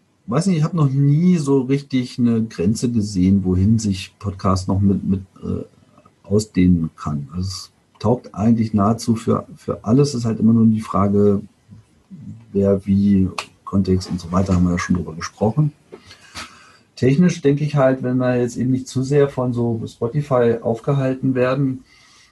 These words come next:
ähm, werden wir sehen, dass einfach der normale technologische Fortschritt noch ein paar Auswirkungen haben wird. Das, äh, betrifft natürlich vor allem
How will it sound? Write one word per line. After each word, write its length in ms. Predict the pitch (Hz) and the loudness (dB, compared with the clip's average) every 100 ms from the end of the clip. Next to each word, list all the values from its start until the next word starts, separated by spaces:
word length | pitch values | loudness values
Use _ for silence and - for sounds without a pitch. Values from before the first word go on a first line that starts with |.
| _ | _
ähm, 460 | 110 113 113 113 110 | -2 2 4 4 2
werden 160 | 113 117 | 2 2
wir 80 | 110 | 2
sehen, 480 | 113 117 120 120 - _ _ _ _ _ _ _ _ _ | 2 2 2 0 -6 _ _ _ _ _ _ _ _ _
dass 480 | - 107 98 - - _ - | -6 -6 -6 -10 -12 _ -8
einfach 320 | 110 110 113 | -4 -4 -4
der 160 | 113 | 0
normale 500 | 110 107 104 104 127 | 2 2 0 0 -2
technologische 680 | 127 127 120 117 117 117 117 | -2 -4 2 2 2 -2 -6
Fortschritt 480 | 104 107 107 175 175 | -4 -4 -2 -4 0
noch 80 | 147 | 2
ein 100 | 143 | 2
paar 160 | - | 0
Auswirkungen 600 | - 131 - 151 147 147 | -2 -2 -4 -4 0 2
haben 260 | 143 143 147 | 2 2 2
wird. 240 | 165 170 | -2 -4
Das, 320 | 120 110 - - | -6 -8 -12 -6
äh, 220 | 113 107 | -2 -2
betrifft 520 | 107 117 110 - 120 - - | -2 -6 -8 -4 -4 -6 -6
natürlich 440 | 107 104 117 113 - | -4 -2 -2 -4 -4
vor 180 | - - | -10 -4
allem 480 | 98 107 139 147 | 0 2 4 4